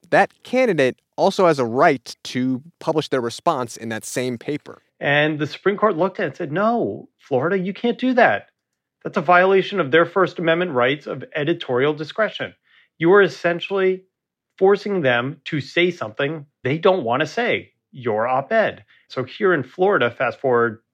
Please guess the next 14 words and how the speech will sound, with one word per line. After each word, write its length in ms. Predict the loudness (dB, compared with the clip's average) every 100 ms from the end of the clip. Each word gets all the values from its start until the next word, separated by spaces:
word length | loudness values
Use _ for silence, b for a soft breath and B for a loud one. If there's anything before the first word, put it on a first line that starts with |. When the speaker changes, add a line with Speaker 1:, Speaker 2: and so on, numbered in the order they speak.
| 2
Speaker 2:
they're 120 | 2
trying 240 | 2 -2
to 80 | 0
do 140 | 0
the 100 | 0
same 340 | -4 -2 -2 0
thing 360 | 0 0 -2 -8
except 300 | -8 -4 -4
replace 480 | -4 -2 0 -2 -6 _ _ -6
Miami 320 | -2 0 0
Herald 420 | 4 6 4 2 -8 _ _ _ -4
with 360 | 2 4 2 -4 _
the 280 | -10 -4 -2
internet. 480 | -2 -4 -10 -10 -14